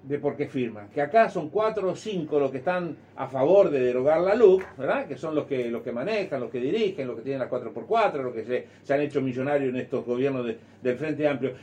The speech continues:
Y el resto, el resto idiotizado, no lee los artículos, porque, digo, son ciento treinta y cinco, hay que leer los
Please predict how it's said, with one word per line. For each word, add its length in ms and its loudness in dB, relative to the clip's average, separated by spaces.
Y 140 0
el 100 2
resto, 600 0
el 140 -2
resto 420 2
idiotizado, 1120 2
no 260 4
lee 360 8
los 180 2
artículos, 640 0
porque, 380 0
digo, 220 4
son 180 0
ciento 320 0
treinta 240 -2
y 40 -6
cinco, 360 0
hay 160 2
que 140 0
leer 180 8
los 220 4